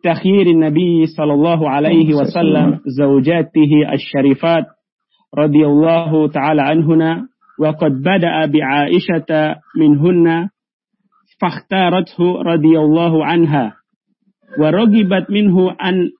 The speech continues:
Speaker 1: ألا يخبر غيرها أنها اختارته، فقال لها عليه الصلاة والسلام:
Speaker 2: اللهم صل وسلم.
Speaker 1: "إن الله لم يبع-، إن الله لم يبعثني معنتا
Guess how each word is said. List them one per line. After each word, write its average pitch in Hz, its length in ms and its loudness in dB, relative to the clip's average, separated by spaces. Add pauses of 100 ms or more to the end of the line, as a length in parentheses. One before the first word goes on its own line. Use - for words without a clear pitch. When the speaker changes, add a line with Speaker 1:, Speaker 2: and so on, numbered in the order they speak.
(160)
Speaker 1:
ألا 175 500 0 (240)
يخبر 175 640 0
غيرها 165 680 -2 (140)
أنها 165 540 2
اختارته، 147 760 -6 (680)
فقال 175 520 0
لها 180 200 0
عليه 160 380 0
الصلاة 165 480 -6
والسلام: 160 600 -4
Speaker 2:
اللهم 185 320 -8
صل - 180 -14
وسلم. - 320 -16
Speaker 1:
"إن 180 220 0
الله 170 540 2
لم 160 300 2
يبع-، 151 380 0 (280)
إن 175 200 2
الله 175 440 2
لم 160 300 2
يبعثني 170 760 0 (500)
معنتا 180 720 0